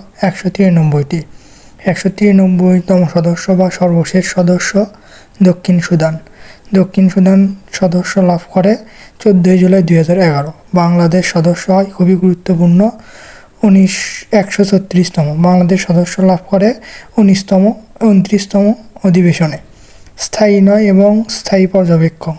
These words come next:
উম, স্বাধীন সার্বভৌমত্ব দেশ, দেশ কিন্তু জাতিসংঘের সদস্য নয় এমন দুইটি দেশ ভ্যাটিকান সিটি ও কসকোভা। স্থায়ী পর্যবেক্ষণ ভ্যাটিকান ও প্যালেস্টাইন।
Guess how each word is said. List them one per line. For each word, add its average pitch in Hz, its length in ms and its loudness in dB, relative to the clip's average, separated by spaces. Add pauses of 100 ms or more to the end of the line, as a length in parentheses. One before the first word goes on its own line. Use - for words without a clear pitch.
(1200)
উম, 202 100 4
স্বাধীন 202 400 2
সার্বভৌমত্ব 202 680 2
দেশ, 190 380 2 (600)
দেশ 202 320 2
কিন্তু 202 540 2 (340)
জাতিসংঘের 196 540 2
সদস্য 190 460 -2
নয় 214 180 2
এমন 196 280 2
দুইটি 190 280 0
দেশ 196 380 0 (380)
ভ্যাটিকান 196 460 2
সিটি 202 300 -2
ও 196 160 0
কসকোভা। 165 580 -2 (640)
স্থায়ী 208 300 0
পর্যবেক্ষণ 196 760 2
ভ্যাটিকান 196 480 0
ও 208 100 0
প্যালেস্টাইন। 151 560 -4